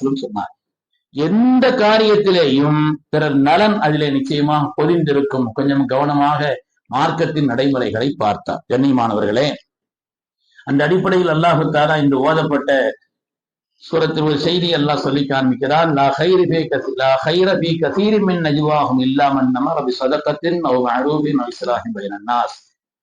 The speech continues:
அதாவது, இந்த உலகத்திலே சபை ஒழுங்குகளை பற்றி அல்லாஹ் சொல்கிறார். ஒரு சபை நாகரீகம் என்று சொல்கிறோமே, ஒரு கூட்டம்.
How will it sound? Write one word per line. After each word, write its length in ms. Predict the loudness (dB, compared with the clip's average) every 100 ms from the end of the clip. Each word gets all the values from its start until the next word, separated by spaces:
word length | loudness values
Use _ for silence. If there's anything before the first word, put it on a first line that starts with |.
| _ _
அதாவது, 400 | -4 0 0 0
இந்த 200 | 0 0
உலகத்திலே 640 | 0 2 0 0 0 0
சபை 560 | -2 0 0 4 4 4
ஒழுங்குகளை 720 | 4 2 2 2 2 2 2
பற்றி 260 | 2 0 0
அல்லாஹ் 260 | 2 0
சொல்கிறார். 480 | 0 -6 -10 -14 -18 _ _ _ _ _ _ _ -6
ஒரு 160 | -2 -2
சபை 460 | 0 2 4 4
நாகரீகம் 600 | 4 4 4 4 2 2
என்று 300 | 0 0 0
சொல்கிறோமே, 440 | 0 0 0 -2 -8 -14 _ _ _
ஒரு 180 | -10 -4
கூட்டம். 580 | -2 0 -2 -4 -10